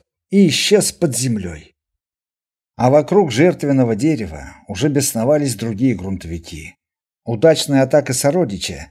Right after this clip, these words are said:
стала сигналом всей стаи. Хищники выскакивали из-под ног дикарей и чёрными тенями метались по траве.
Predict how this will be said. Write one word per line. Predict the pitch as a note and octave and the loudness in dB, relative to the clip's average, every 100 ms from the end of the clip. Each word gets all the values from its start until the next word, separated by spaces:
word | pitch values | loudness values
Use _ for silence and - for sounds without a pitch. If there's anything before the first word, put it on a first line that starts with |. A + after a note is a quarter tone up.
| _ - | _ -10
стала | - - F3+ D#3 | -2 4 6 6
сигналом | C3 A#2+ B2+ F3 E3 D3 | 2 -2 2 4 2 0
всей | - C#3 | -2 -2
стаи. | B2+ - B2 F#2+ D2+ - _ _ _ _ _ _ _ _ _ - | -2 -4 -6 -6 -8 -14 _ _ _ _ _ _ _ _ _ -8
Хищники | - E3+ - G#3 - E2 | 0 0 0 -4 -6 -8
выскакивали | G3+ - E3+ D#3+ D3 D3 | -6 0 0 0 -2 -2
из-под | C3 - C#3 D#3 | -2 -2 -2 -2
ног | C#3 | -4
дикарей | G#2 A2 A#2+ F3 E3+ - - _ - | -4 -4 2 4 4 0 -14 _ -8
и | A#2 | -4
чёрными | - G3+ F3 E3 C#3+ | 2 4 4 0 -2
тенями | - B2+ D#3+ C#3+ | -2 0 0 0
метались | A#2+ G#2 A2+ A2+ G#2 | 0 -2 -4 -4 -6
по | A#2 | -8
траве. | - A2+ G#2 F#2 F2 | -6 -6 -4 -8 -10